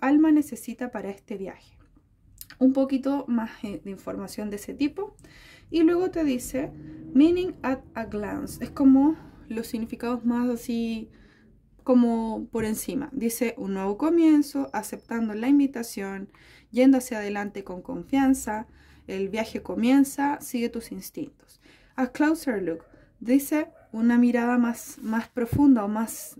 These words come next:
de cerca". Y menciona aquí los árboles que aparecen. Dice, "Los,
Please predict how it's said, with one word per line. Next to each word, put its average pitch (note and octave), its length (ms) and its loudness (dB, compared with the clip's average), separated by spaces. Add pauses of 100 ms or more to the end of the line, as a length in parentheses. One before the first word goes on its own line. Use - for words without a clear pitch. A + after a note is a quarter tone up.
(140)
de G#3 160 -8
cerca". - 560 -8 (140)
Y D#4 340 4
menciona B3 560 2
aquí C#4 420 0
los A3+ 320 -8
árboles A3+ 720 -6 (480)
que A#3 120 -4
aparecen. A3 580 -6 (520)
Dice, A#3+ 360 -2
"Los, G#3+ 200 -8